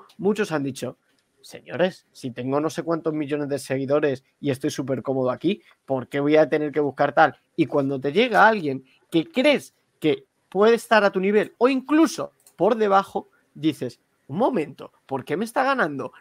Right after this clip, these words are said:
No lo entiendo, pero si yo tengo mi comunidad que es súper fuerte, que me ven todos los días, que me ven tal cual, no sé qué, y esta persona que acaba de llegar y que no sé qué, no sé cuántos,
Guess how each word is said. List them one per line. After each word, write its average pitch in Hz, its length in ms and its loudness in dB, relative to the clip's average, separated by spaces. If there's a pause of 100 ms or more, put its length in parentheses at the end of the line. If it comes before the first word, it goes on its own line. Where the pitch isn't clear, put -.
No 123 140 -6
lo 147 100 2
entiendo, 180 680 -2
pero 143 160 -2
si 131 160 -12
yo 127 120 -8
tengo 135 160 -6
mi 143 100 -4
comunidad 147 360 -2
que 143 60 -10
es 139 60 -12
súper 139 240 -8
fuerte, 143 420 -4
que 143 100 -4
me 139 120 -4
ven 139 180 -4
todos 143 140 -2
los 139 140 -4
días, 143 220 -6
que 147 80 -10
me 139 100 -4
ven 139 160 -6
tal 143 220 0
cual, 143 260 2
no 139 60 -8
sé 135 140 -12
qué, 135 160 -2 (220)
y 151 100 0
esta 151 240 2
persona 147 340 -6
que - 80 -6
acaba 143 240 0
de 143 120 0
llegar 143 340 0 (180)
y 156 120 -6
que 147 100 -2
no 147 100 -6
sé 143 120 -14
qué, 147 100 -4
no 147 80 -6
sé 143 100 -16
cuántos, 147 340 -2